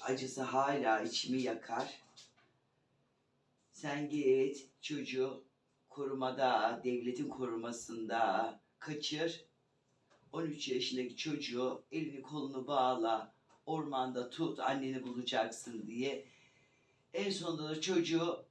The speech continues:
kurşunladı, öldürdü yani orada.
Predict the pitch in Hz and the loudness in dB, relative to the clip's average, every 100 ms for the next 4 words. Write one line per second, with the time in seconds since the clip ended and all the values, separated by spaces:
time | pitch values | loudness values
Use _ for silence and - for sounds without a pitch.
0 | _ - - 170 151 151 147 135 120 120 | _ -14 -4 0 0 0 0 -2 0 -2
1 | - - 165 156 156 147 151 127 110 110 | -2 2 2 4 2 2 4 4 4 2
2 | 107 98 98 131 - - | -2 -2 -4 -6 -8 -10